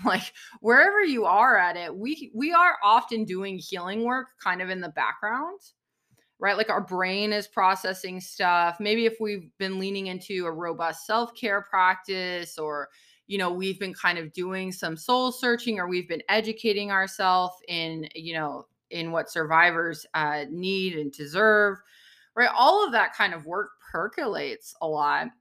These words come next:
And often without noticing, we will reach a new level in our own journey. And that can make us look at things that used to be important to us in a different way.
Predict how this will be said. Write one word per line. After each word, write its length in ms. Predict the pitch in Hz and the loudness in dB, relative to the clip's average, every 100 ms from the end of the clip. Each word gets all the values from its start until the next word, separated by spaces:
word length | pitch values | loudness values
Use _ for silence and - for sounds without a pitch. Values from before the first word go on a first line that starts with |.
| - | -2
And 100 | 214 226 | 2 8
often 420 | 277 330 381 359 | 8 6 0 -2
without 380 | 233 202 170 175 | 2 2 2 0
noticing, 580 | 240 302 294 196 180 | -2 -2 -6 -8 -6
we 140 | 190 247 | -6 -4
will 280 | 254 220 165 | -2 -2 -2
reach 360 | 240 311 - - | -8 -10 -10 -6
a 60 | 196 | -4
new 280 | 202 208 | -2 -2
level 720 | 185 170 202 190 147 135 120 - _ _ _ - | -2 0 0 -2 -4 -6 -8 -14 _ _ _ -4
in 100 | 185 | 0
our 180 | 175 - | 0 0
own 260 | 185 180 165 | -2 -2 -6
journey. 800 | 160 196 214 143 123 123 - - _ _ _ | -4 -2 -2 -4 -10 -14 -18 -20 _ _ _
And 300 | 208 202 202 | 4 4 6
that 240 | 214 262 - | 8 8 4
can 500 | 285 262 226 202 196 | 0 0 0 0 -2
make 280 | 202 202 | -2 0
us 240 | 196 190 196 | 0 0 -4
look 500 | 180 180 214 320 320 | -8 -2 0 0 -2
at 240 | 220 - | -4 -4
things 500 | 196 190 185 185 - - | -4 -4 -6 -8 -12 -6
that 320 | 185 165 175 | 0 0 0
used 320 | 180 247 247 | -6 -6 -4
to 80 | 226 | -6
be 140 | 196 | -6
important 400 | 185 185 175 165 | -6 -8 -8 -10
to 120 | 190 170 | -6 -6
us 200 | 170 180 | -6 -8
in 80 | |
a 80 | 160 | -10
different 320 | 156 156 131 | -10 -10 -8
way. 400 | 214 226 - - | -6 -6 -8 -12